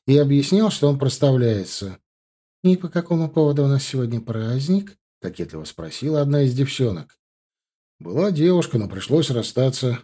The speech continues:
объяснял всем Булатов. "Её родители заставили её вернуться домой. Её мать, кинозвезда, не хотела видеть рядом со своей дочерью простого итальянца. Альфредо скоро будет профессором, а ей подавай миллионера". "Профессором",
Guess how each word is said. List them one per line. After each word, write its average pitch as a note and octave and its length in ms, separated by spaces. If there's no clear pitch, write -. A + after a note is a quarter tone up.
объяснял G#2 500
всем G2+ 260
Булатов. G2+ 500
"Её C3+ 260
родители E3 480
заставили D3 500
её C#3+ 160
вернуться C#3 440
домой. C3+ 440
Её B2+ 480
мать, D#3 340
кинозвезда, C#3 760
не C3+ 100
хотела C#3+ 420
видеть C#3 440
рядом C3 340
со A2 120
своей B2+ 300
дочерью C#3+ 640
простого C#3 500
итальянца. B2 720
Альфредо E3 460
скоро F3 280
будет D#3+ 320
профессором, D#3+ 640
а B2+ 80
ей D#3 160
подавай D3+ 400
миллионера". C#3 720
"Профессором", B2+ 1400